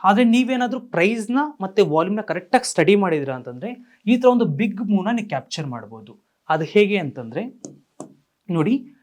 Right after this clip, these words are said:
ಈ ಪಾಯಿಂಟ್ ಅಲ್ಲಿ ನಾನು ಒಂದು ಹಾರಿಜಾಂಟಲ್ ಲೈನ್ ಡ್ರಾ ಮಾಡ್ತಾ ಇದೀನಿ. ನನಗೆ ಒನ್ ಇಯರ್ ಹೈ ಬ್ರೇಕ್‌ಔಟ್ ಆಯ್ತು. ಬ್ರೇಕ್‌ಔಟ್ ಆದಾಗ ಆ ಕ್ಯಾಂಡಲ್ ನ ನೋಡಿ, ನಿಮ್ಗೆ ಸುಮಾರು ಇನ್ಫಾರ್ಮೇಶನ್ ಸಿಗತ್ತೆ ಆ ಕ್ಯಾಂಡಲ್ ಅಲ್ಲಿ.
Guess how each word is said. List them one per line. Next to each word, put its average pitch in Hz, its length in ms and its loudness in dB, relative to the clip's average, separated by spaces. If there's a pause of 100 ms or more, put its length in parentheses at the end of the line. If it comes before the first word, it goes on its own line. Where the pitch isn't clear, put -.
(180)
ಈ 202 80 6
ಪಾಯಿಂಟ್ 196 240 2
ಅಲ್ಲಿ 196 80 0
ನಾನು 175 140 -4
ಒಂದು 165 120 -2
ಹಾರಿಜಾಂಟಲ್ 160 460 -4
ಲೈನ್ 139 180 -4
ಡ್ರಾ 127 240 -8
ಮಾಡ್ತಾ 110 340 -12
ಇದೀನಿ. - 580 -20
ನನಗೆ 196 360 0
ಒನ್ 165 380 0
ಇಯರ್ 226 200 -2
ಹೈ 202 180 -6
ಬ್ರೇಕ್‌ಔಟ್ 139 500 -10
ಆಯ್ತು. 101 400 -20 (540)
ಬ್ರೇಕ್‌ಔಟ್ 240 460 4
ಆದಾಗ 214 240 0
ಆ 220 200 0
ಕ್ಯಾಂಡಲ್ 262 600 2
ನ 247 40 0 (100)
ನೋಡಿ, 117 400 -12 (380)
ನಿಮ್ಗೆ 202 200 0
ಸುಮಾರು 226 420 0
ಇನ್ಫಾರ್ಮೇಶನ್ 185 500 -4
ಸಿಗತ್ತೆ 135 340 -8
ಆ - 20 -14
ಕ್ಯಾಂಡಲ್ 123 340 -12
ಅಲ್ಲಿ. 113 320 -18